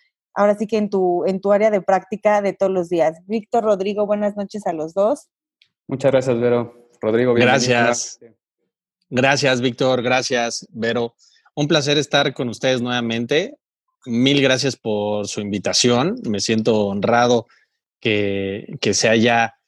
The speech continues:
Speaker 3: esta la segunda o tercera visita que estoy aquí con ustedes y, y encantado nuevamente. Siempre es un placer, este, estar con ustedes. Bueno, déjame, les platico, Vero y Víctor, que como ustedes saben,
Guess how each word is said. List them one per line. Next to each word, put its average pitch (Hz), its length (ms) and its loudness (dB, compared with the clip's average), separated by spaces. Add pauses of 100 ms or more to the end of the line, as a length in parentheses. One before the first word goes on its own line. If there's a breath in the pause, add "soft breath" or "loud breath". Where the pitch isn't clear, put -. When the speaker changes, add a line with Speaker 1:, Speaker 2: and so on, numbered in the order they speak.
(200)
Speaker 3:
esta 120 460 -4
la 101 260 -4
segunda 120 460 -4
o 107 40 -4
tercera 117 380 -4
visita 107 320 -4
que 101 80 -6
estoy 113 220 -4
aquí 110 140 -4
con 101 180 -4
ustedes 135 500 2
y, 104 160 0
y 104 240 -2
encantado 104 640 0
nuevamente. 110 640 -2 (200 loud breath)
Siempre 120 260 0
es 117 60 -2
un 120 80 2
placer, 113 360 2
este, 95 500 -2
estar 104 240 -2
con 104 140 -4
ustedes. 92 400 -6 (560 loud breath)
Bueno, 139 320 4
déjame, 147 600 2 (120)
les 113 340 0
platico, 131 920 0 (400)
Vero 123 600 0
y 107 300 -2
Víctor, 120 460 -2 (400 soft breath)
que 123 200 0
como 123 220 0
ustedes 170 340 2
saben, 131 500 0